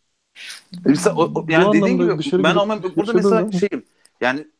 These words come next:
Speaker 1: bu, bu bana ne gibi geliyor biliyor musun? Bu işin çıktısının, sonucunun, e, biz iyi bir şeymiş gibi rasyonize ediyor olabiliriz.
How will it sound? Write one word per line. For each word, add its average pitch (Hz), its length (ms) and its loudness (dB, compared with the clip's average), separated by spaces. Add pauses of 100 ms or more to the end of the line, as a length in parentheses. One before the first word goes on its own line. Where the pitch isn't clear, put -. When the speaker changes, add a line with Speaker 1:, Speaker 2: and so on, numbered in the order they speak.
Speaker 1:
bu, 143 200 -14
bu 165 140 -10
bana 202 180 -2
ne 220 100 -4
gibi 175 200 -4
geliyor 123 200 -2
biliyor 214 160 -8
musun? 123 300 -14
Bu 151 220 -2
işin 196 220 -8
çıktısının, 139 640 -10
sonucunun, 151 640 -2 (920)
e, 120 420 -2
biz 175 440 -6
iyi 185 200 -2
bir 185 40 -6
şeymiş 185 340 -2
gibi 185 160 0
rasyonize 165 500 0
ediyor 160 220 0
olabiliriz. 165 580 -6